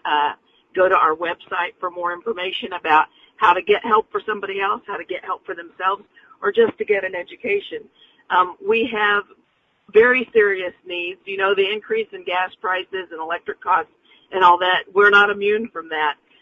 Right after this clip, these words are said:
So monetary donations, physical donations like food for our food pantries, um, and then most certainly,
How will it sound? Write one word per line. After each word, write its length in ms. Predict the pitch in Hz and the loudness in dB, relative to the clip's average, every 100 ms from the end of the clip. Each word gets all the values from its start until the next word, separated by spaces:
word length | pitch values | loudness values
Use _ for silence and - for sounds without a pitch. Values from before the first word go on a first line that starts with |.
| _ - | _ -4
So 420 | 196 185 180 180 - | 2 6 6 6 0
monetary 640 | 190 196 202 196 196 180 180 | 2 2 2 -4 -4 -4 -4
donations, 760 | 165 175 170 180 - 165 156 _ | -6 -6 -10 -10 -14 -16 -16 _
physical 360 | 220 226 220 214 | 2 2 -2 -2
donations 600 | 202 190 190 220 185 175 | -2 -4 -8 -8 -10 -6
like 220 | 165 - | -8 0
food 220 | 220 226 - | 2 2 -2
for 100 | 185 | -4
our 160 | 160 - | -4 -2
food 220 | 208 202 | -2 -2
pantries, 460 | 247 170 - 165 151 _ _ _ _ _ | -8 -12 -14 -16 -16 _ _ _ _ _
um, 260 | 190 170 180 208 | 0 0 -2 -2
and 160 | 202 | 2
then 160 | 214 220 | 2 4
most 240 | 214 226 | 2 2
certainly, 560 | - 254 220 208 214 | -4 -6 -4 -4 -6